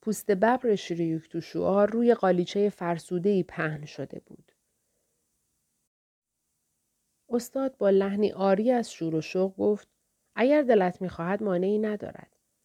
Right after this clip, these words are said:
اما نگاه کن که پوست ببرم زیبا و تمیز است. و در ملک کوچکم سلطان خویشم. اگرچه فراسوی ملک کوچکم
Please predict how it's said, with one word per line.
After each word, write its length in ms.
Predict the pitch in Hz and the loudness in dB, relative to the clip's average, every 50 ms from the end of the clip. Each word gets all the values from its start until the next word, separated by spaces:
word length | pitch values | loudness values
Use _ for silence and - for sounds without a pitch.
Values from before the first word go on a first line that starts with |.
| _ | _
اما 200 | - 214 233 240 | 0 2 4 4
نگاه 360 | 233 214 196 185 - 208 202 - | 4 4 4 4 4 4 2 2
کن 160 | - 220 220 | -2 -4 -4
که 140 | - - 196 | -4 -6 -6
پوست 300 | - 175 175 - - 170 | -6 -6 -8 -6 -6 -6
ببرم 420 | - 185 185 180 - 190 190 190 | -4 -4 -4 -2 -2 -2 0 -2
زیبا 440 | 170 165 175 185 185 175 214 240 254 | -2 -2 0 0 2 4 6 6 6
و 100 | 240 220 | 4 4
تمیز 440 | - - 165 151 147 139 - - - | 0 -4 -8 -8 -8 -10 -12 -14 -18
است. 300 | - - - - - _ _ _ _ _ _ _ _ _ _ _ _ _ _ _ - | -20 -20 -20 -20 -20 _ _ _ _ _ _ _ _ _ _ _ _ _ _ _ 0
و 80 | 233 | 2
در 140 | 233 247 240 | 4 6 6
ملک 320 | 240 247 269 262 247 - 254 | 6 6 4 4 2 -2 -6
کوچکم 680 | 240 - 190 180 - 208 202 202 196 208 196 196 190 _ _ _ _ _ | -6 -6 -6 -4 -2 -2 -2 -2 -2 -2 -4 -4 -4 _ _ _ _ _
سلطان 560 | _ - 262 254 240 - 262 269 269 269 269 | _ 4 4 4 4 2 -2 -4 -2 -2 -4
خویشم. 560 | 254 - 269 269 - - - - - - 170 _ _ _ _ _ _ _ _ _ _ | -6 -8 -10 -12 -10 -10 -12 -14 -16 -18 -20 _ _ _ _ _ _ _ _ _ _
اگرچه 500 | - 233 247 233 262 269 262 - 339 330 | 0 2 4 6 6 4 4 4 2 0
فراسوی 680 | 302 - 247 220 214 196 190 180 185 - 196 190 185 180 | 2 2 2 4 4 6 4 4 2 -2 -2 0 0 2
ملک 340 | 180 185 185 180 - - 185 | 2 2 0 0 -2 -4 -6
کوچکم 640 | 180 - 180 170 - - 185 175 - 190 175 160 | -6 -6 -6 -6 -6 -4 -6 -6 -4 -4 -4 -4